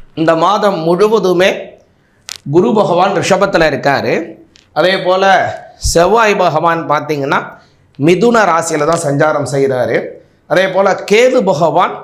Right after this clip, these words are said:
கன்னி ராசியில சஞ்சாரம் செய்றாருங்க. அதே போல சூரிய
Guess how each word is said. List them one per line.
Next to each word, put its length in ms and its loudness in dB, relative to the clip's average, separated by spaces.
கன்னி 380 0
ராசியில 380 0
சஞ்சாரம் 460 0
செய்றாருங்க. 480 0
அதே 140 4
போல 200 2
சூரிய 340 4